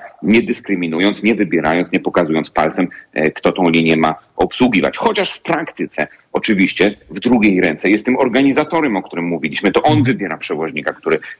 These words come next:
e, obsługuje ten region. Może to zrobić, e, e, wskazując, e, swoją spółkę, ale już od, e, za kilka lat będzie musiał zorganizować przetarg, w związku z czym,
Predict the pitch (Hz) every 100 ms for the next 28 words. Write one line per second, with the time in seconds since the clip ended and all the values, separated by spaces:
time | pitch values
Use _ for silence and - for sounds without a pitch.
0 | - 73 73 - 101 - - - 104 -
1 | - - 76 67 71 127 - - - 98
2 | 98 87 80 71 - 82 76 73 73 78
3 | 76 71 85 71 - - 95 92 82 78
4 | - _ _ 73 - - 90 80 76 -
5 | 71 - 131 160 - _ - 175 175 143
6 | - 101 - - 92 90 92 90 - 95
7 | - - 69 71 - - - 92 156 202
8 | 156 - 110 131 123 156 208 - - 294
9 | 202 - - - 156 - - - - 101